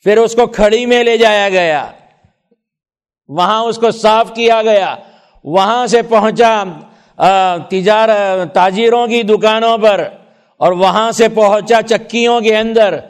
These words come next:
اور چکیوں سے آیا تمہارے گھر میں، اور تمہارے گھر کے لوگوں نے اس کی روٹی بنائی۔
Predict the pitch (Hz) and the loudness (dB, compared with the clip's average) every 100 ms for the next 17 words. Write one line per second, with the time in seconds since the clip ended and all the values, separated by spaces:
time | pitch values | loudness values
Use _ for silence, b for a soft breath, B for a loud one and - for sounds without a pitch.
0 | b b - 175 190 185 196 208 196 196 | b b -4 -4 -2 -4 -4 -4 -2 -2
1 | 196 196 190 180 180 180 165 175 180 160 | -2 -2 -4 -2 0 0 0 -2 -2 -6
2 | 123 b b b b _ 147 175 180 180 | -8 b b b b _ 0 0 0 -4
3 | 175 175 175 180 175 165 170 170 165 165 | -4 -2 0 0 0 0 0 0 0 0
4 | 170 165 165 165 156 151 147 135 123 117 | -2 -4 -6 -4 -4 -4 -4 -8 -10 -14
5 | 104 | -18